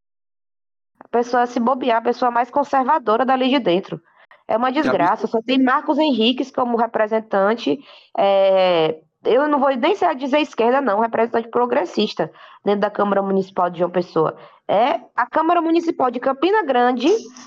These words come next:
Speaker 1: tem mais progressista do que a Câmara Municipal de João Pessoa. Aí vocês
Speaker 2: Nossa.
Speaker 1: veem a situação que João Pessoa tá vivendo. E com o prefeito do P P, né?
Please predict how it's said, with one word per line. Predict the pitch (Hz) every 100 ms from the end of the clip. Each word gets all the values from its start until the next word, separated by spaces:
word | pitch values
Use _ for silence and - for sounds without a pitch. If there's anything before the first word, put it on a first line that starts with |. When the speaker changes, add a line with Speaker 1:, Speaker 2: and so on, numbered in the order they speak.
| -
Speaker 1:
tem | 285
mais | 285 294 392
progressista | 392 381 349 359 - 269 262 285
do | 285
que |
a | 285
Câmara | 277 277 277
Municipal | 277 269 277 262
de |
João | 240 262
Pessoa. | 285 277 170 160 - - -
Aí | - 247
vocês | 277 294 330 262
Speaker 2:
Nossa. |
Speaker 1:
veem | 254
a | 262
situação | - 247 294 370 480 - 302 269 339 523 -
que | -
João | 311 330
Pessoa | 320 311 311
tá | 302
vivendo. | 311 254 170 165 156 _ - _ _ _ _ _
E | 254 269
com | 269
o | 254
prefeito | 254 254 269 269
do | 330
P | 381 392
P, | 247 185
né? | 175 208 -